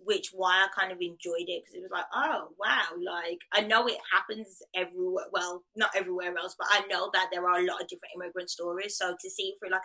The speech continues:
an Asian lens, I was like, "Wow, like, this makes it real," 'cause I don't think people, I feel like people think that black people are the only ones that struggled. It was like, no,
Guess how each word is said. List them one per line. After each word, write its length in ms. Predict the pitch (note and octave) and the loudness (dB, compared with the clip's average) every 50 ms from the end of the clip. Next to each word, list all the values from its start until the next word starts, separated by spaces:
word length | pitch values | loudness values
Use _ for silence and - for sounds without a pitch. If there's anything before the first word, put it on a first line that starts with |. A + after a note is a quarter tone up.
| - - | -4 -4
an 80 | F3 | -4
Asian 200 | F3+ F3 F3+ F3 F3 F3 | -2 -2 -4 -6 -10 -8
lens, 280 | F3 F3 - - - F3+ | -8 -8 -8 -10 -10 -12
I 40 | |
was 80 | F3+ F#3 | -10 -8
like, 200 | F#3 D#3+ C#3+ - | -6 -6 -4 0
"Wow, 360 | F#3+ F3+ E3+ D3+ - - - - _ _ - _ _ _ | 2 4 4 4 2 -2 -8 -14 _ _ -20 _ _ _
like, 280 | F3+ E3+ E3 E3+ F4 - _ _ _ _ - | 0 2 2 0 -2 -4 _ _ _ _ 2
this 180 | B3+ A#3+ - | 4 4 6
makes 240 | A#3 A3 G3+ - - | 6 4 4 4 2
it 140 | F#3 E3+ F#3 | -4 -4 -2
real," 260 | F#3+ F#3 F3 F#3+ G#3 G#3 | 0 0 2 0 0 -2
'cause 160 | - A3 F#3+ | -2 0 0
I 80 | F#3 | 2
don't 280 | F3+ G#3 G3+ G3+ - - | 4 4 4 4 2 -2
think 180 | G3+ E3+ F3 - | -10 -12 -10 -8
people, 460 | G#3+ G3 F#3 F#3+ - - D#3 A#2+ - | -6 -6 -6 -6 -8 -8 -8 -6 -6
I 60 | - | -4
feel 140 | G#3+ B3 A#3 | 0 2 4
like 140 | A3+ A#3 - | 4 4 4
people 220 | C4+ B3 B3 C4+ B3 | 2 2 2 2 0
think 160 | A#3+ A3+ - | 0 2 2
that 160 | G3+ F#3 - - | 2 0 0 0
black 180 | G3+ - - | -2 -2 -2
people 220 | A3 A3 - G#3+ G#3 | -6 -8 -8 -8 -4
are 40 | |
the 120 | F#3+ F#3+ F#3 | -2 0 0
only 160 | F#3 G3 F#3+ | 0 -2 -6
ones 140 | G3 F#3+ F#3 | -8 -8 -6
that 120 | - - - | -6 -4 -4
struggled. 460 | - - F#3 F#3 F3+ F#3 G#3+ G#3 G#3 | -4 -2 -2 -2 -2 0 -2 -4 -4
It 60 | - | -6
was 100 | G#3+ - | -8 -6
like, 160 | F#3+ G3+ G3+ - | -4 -4 -2 -2
no, 120 | G#3 G3+ | -2 -2